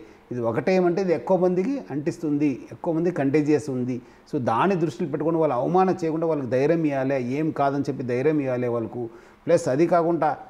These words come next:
ఎఫెక్ట్ అయిన తర్వాత వాళ్ళు ఏమరు ఈ క్రిటికల్ ఉన్నప్పుడు ముఖ్యంగా ఎవరెవరు ట్రీట్ అయినారు already దగ్గు, జ్వరము, లేదంటే వాళ్ళకు already సిమ్టమ్స్ వచ్చి పోయిన వాళ్ళు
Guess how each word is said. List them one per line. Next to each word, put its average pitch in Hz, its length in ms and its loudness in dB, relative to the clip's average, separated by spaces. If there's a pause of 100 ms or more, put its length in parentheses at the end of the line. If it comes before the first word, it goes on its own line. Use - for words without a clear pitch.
(140)
ఎఫెక్ట్ 165 320 -4
అయిన 175 160 4
తర్వాత 160 440 2
వాళ్ళు 127 200 -2
ఏమరు 160 440 4 (180)
ఈ 135 320 -10
క్రిటికల్ 156 400 0
ఉన్నప్పుడు 147 680 0 (200)
ముఖ్యంగా 190 440 0
ఎవరెవరు 170 380 4
ట్రీట్ 170 380 -2
అయినారు 170 340 2 (100)
already 143 280 0 (180)
దగ్గు, 131 500 -2
జ్వరము, 139 600 0
లేదంటే 127 580 0 (280)
వాళ్ళకు 127 280 2
already 143 420 2
సిమ్టమ్స్ 160 500 0
వచ్చి 151 240 0
పోయిన 165 340 2
వాళ్ళు 147 320 0